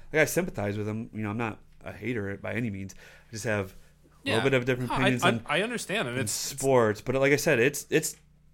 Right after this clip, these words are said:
Speaker 1: I don't know what the right answer is, and I, I, like, I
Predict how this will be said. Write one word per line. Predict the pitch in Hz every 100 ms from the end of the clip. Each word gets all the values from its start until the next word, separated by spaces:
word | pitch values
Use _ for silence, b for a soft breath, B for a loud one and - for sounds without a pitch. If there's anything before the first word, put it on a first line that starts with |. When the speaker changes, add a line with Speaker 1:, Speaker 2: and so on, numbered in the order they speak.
| _ _ _ -
Speaker 1:
I | 135
don't | 170 131
know | 113
what | 120 143
the | 95
right | 98 92
answer | 95 113 - 87
is, | 85
and | 101
I, | 104 110
I, | -
like, | 104 - -
I | 110